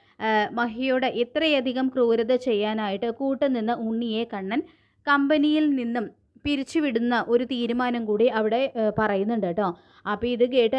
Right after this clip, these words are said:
എല്ലാവരും ഷോക്കായിട്ട് നിൽക്കുകയാണ്. മഞ്ജുവിനാണെങ്കിൽ കണ്ണൻ്റെ ആ തീരുമാനം ശരിയായെന്നും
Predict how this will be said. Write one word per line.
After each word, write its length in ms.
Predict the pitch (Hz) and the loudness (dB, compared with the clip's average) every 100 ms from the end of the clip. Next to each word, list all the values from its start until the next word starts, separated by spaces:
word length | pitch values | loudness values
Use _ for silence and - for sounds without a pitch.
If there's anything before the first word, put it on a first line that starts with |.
| 196 | 0
എല്ലാവരും 640 | 214 240 269 269 233 247 254 | 0 0 2 2 4 2 0
ഷോക്കായിട്ട് 720 | - 226 226 226 247 208 247 | 0 0 0 0 0 2 0
നിൽക്കുകയാണ്. 520 | 220 196 214 202 226 381 - _ _ _ - | -2 -4 -4 -2 -2 -4 -8 _ _ _ -2
മഞ്ജുവിനാണെങ്കിൽ 720 | 320 311 339 320 302 277 269 262 | 4 4 4 4 2 0 0 0
കണ്ണൻ്റെ 420 | 262 254 254 269 | 0 -2 0 0
ആ 100 | 254 | 0
തീരുമാനം 600 | 254 247 226 220 233 233 | 0 -2 -2 0 0 -2
ശരിയായെന്നും 720 | 208 233 214 240 220 190 214 | 0 2 2 2 0 -2 -4